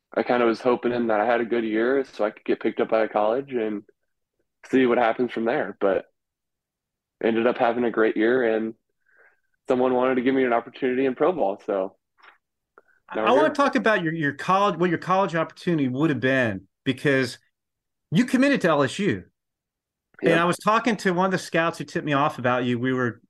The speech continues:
Speaker 2: it was a couple weeks ago after I think you had your, I don't know if it was five perfect innings, but it might've been your last start in single A. You had a dominant outing.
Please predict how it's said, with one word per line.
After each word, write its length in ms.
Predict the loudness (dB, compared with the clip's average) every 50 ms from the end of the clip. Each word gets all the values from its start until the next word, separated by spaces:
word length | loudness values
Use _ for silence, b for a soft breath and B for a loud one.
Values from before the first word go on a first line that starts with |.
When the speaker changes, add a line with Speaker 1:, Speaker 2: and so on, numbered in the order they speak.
| _ _ _ -6
Speaker 2:
it 60 | -4
was 120 | -4 -2 -2
a 40 |
couple 220 | -2 -2 0 0 0
weeks 220 | 0 -2 -2 -2
ago 280 | -2 0 0 2 2 2
after 220 | 0 0 -2 -2
I 40 | -4
think 160 | -4 -4 -4
you 80 | -2 -2
had 120 | 0 0
your, 120 | -2 -4 -6 -8 _ _ _ -2
I 40 | 0
don't 40 |
know 60 | 0 0
if 60 | 0
it 20 |
was 120 | -2 -4 -2
five 260 | 0 0 0 -2 -2
perfect 360 | -4 -4 -4 -2 -4 -4 -2
innings, 320 | -2 0 0 -2 -2 -4
but 140 | -6 -6 -6
it 100 | -4 -2
might've 180 | 0 0 0 2
been 80 | 2
your 120 | 0 2 2
last 260 | 0 0 0 -2 -4
start 300 | -2 0 0 0 0 -2
in 100 | -4 -8
single 320 | -6 -6 -4 -2 0 0
A. 80 | 0 2
You 120 | 2 2 0
had 80 | 2
a 20 | 2
dominant 340 | 0 0 2 0 0 0 0
outing. 320 | 0 0 0 -2 -4 -4